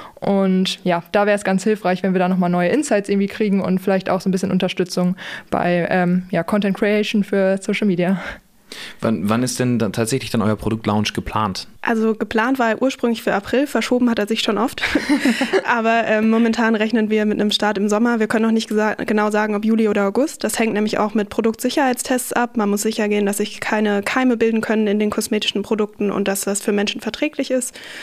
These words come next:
Speaker 3: Und, ähm, genau, die laufen dann immer drei Monate, sobald man ein Muster freigibt.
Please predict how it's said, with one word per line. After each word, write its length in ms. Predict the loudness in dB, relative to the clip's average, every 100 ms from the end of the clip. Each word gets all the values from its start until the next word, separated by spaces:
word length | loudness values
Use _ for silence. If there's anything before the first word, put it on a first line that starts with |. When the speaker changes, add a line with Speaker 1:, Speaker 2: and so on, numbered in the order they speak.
| -16 -4
Speaker 3:
Und, 280 | 0 2 2
ähm, 260 | 0 2 0
genau, 260 | 0 0
die 160 | 0 0
laufen 320 | 2 0 0
dann 100 | 0
immer 180 | 0 0
drei 220 | 0 0
Monate, 560 | 0 0 0 0 -2 0
sobald 320 | -2 -2 -2
man 140 | 0
ein 100 | 0
Muster 280 | 0 -2 -4
freigibt. 520 | -4 -4 -2 -4 -6